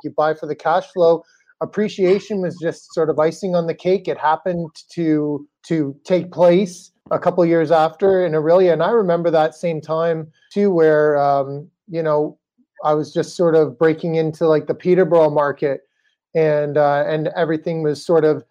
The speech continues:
stagnant, as Orillia had been for years as well. And so people are kinda going, "Oh, I don't really wanna invest in, in these markets 'cause they're not appreciating."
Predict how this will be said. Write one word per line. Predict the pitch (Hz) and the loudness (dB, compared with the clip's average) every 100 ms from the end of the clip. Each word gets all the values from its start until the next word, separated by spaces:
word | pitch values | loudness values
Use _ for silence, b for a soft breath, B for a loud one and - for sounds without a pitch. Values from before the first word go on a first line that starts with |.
| _ | _
stagnant, | - - - 214 190 151 160 190 _ _ _ - | -16 -12 2 4 4 0 -2 -4 _ _ _ -6
as | 170 165 160 147 - _ - | 0 4 2 0 -8 _ -2
Orillia | 170 151 185 214 156 | 0 2 4 4 2
had | 160 135 | 0 -2
been | 156 147 | -8 -6
for | 165 | -6
years | 147 151 170 180 160 | -6 -4 -2 -2 -4
as | 135 | -6
well. | 139 175 175 127 _ _ _ | -2 0 0 -6 _ _ _
And | 165 151 | -8 -8
so | - 160 | 0 0
people | 156 202 - 220 | 0 -8 0 2
are | 185 | 2
kinda | - 185 180 | 0 -4 0
going, | 180 175 175 b - | 2 0 -2 b -8
"Oh, | 220 247 | -2 -2
I | 247 | -2
don't | 339 | -2
really | 254 240 | 0 0
wanna | 202 247 262 | 2 2 2
invest | 180 160 160 - | 0 -2 -4 -4
in, | 180 160 190 | -6 -4 -6
in | 165 151 | -6 -6
these | 160 156 | -6 -4
markets | 160 202 208 175 - | 0 0 -2 -8 -4
'cause | 185 180 | -6 0
they're | 180 | 0
not | 190 202 | 2 -2
appreciating." | 196 240 277 - 226 143 123 | -4 -6 -6 -2 -2 0 -4